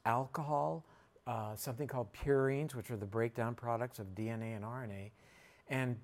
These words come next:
by far and away fructose. So to me, uh, we've known that fructose is a demon for a long, long time. And you, in nineteen seventy, it was published in the journal The Lancet that fructose is a player.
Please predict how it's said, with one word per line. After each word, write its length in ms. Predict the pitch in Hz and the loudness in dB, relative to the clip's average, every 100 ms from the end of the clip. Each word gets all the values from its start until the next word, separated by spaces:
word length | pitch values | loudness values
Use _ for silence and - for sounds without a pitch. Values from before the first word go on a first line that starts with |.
| - | -2
by 220 | 127 113 | 2 2
far 520 | - - 139 156 165 | -2 -8 -4 -2 0
and 100 | 147 | 0
away 440 | 117 107 104 104 107 _ _ - - | 0 -2 -2 -4 -8 _ _ -18 -4
fructose. 680 | 123 110 - - - - - _ _ _ - _ _ _ | -4 -4 -12 -16 -16 -18 -20 _ _ _ -20 _ _ _
So 500 | - 143 131 127 143 - - - | -2 4 6 6 2 -6 -16 -8
to 120 | 143 | -2
me, 400 | 147 180 160 156 - _ 147 | 4 4 4 0 -10 _ -4
uh, 300 | 127 120 120 - _ _ _ _ _ - | 0 0 0 -6 _ _ _ _ _ 0
we've 260 | 151 180 | 2 4
known 260 | 156 147 143 | 4 4 4
that 160 | 131 110 | 2 -2
fructose 580 | - 143 - 127 107 | 2 2 4 -2 0
is 180 | 147 107 | 0 0
a 60 | 113 | -2
demon 460 | 90 113 113 95 69 | -2 -2 -2 -4 -8
for 260 | - 117 107 | -10 -6 -4
a 80 | 107 | -4
long, 460 | 104 104 113 110 | -2 0 0 0
long 200 | 104 98 | -2 -4
time. 320 | 95 101 71 95 | -6 -10 -8 -8
And 120 | 117 | -4
you, 160 | 120 123 - - - | -4 -4 -10 -20 -8
in 320 | 139 123 123 - 170 - - | 0 0 0 -4 -14 -12 -2
nineteen 420 | 135 160 151 120 | 0 0 0 -2
seventy, 600 | - - 151 151 135 98 | -2 0 0 2 -2 -4
it 60 | 95 | -4
was 140 | 107 | -8
published 440 | - - 139 131 - | -8 -4 -2 -2 -4
in 100 | 110 | -6
the 60 | |
journal 300 | 107 120 120 107 | -4 -4 -4 -4
The 80 | |
Lancet 500 | 104 120 202 214 107 - - - - - | -4 -2 -2 -4 -6 -8 -16 -20 -18 -8
that 140 | 110 | -8
fructose 520 | - 165 160 123 107 | -2 0 0 -2 -2
is 160 | 113 95 | -4 -6
a 60 | |
player. 400 | 95 127 110 69 | -6 -2 -2 -2